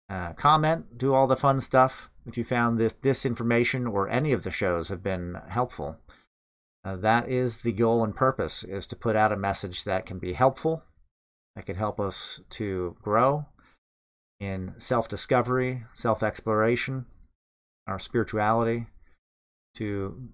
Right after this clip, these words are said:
develop our philosophy, and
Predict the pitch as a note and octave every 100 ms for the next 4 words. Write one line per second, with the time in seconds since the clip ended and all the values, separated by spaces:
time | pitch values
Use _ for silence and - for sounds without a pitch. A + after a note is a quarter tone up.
0 | _ _ _ - B2 B2 C3 C3 A2+ G#2
1 | G#2+ A2 C3+ D3 D#3+ D#3+ - - _ _
2 | _ _ _ _ _ _ - G#2+ G#2 G2+
3 | G2 - -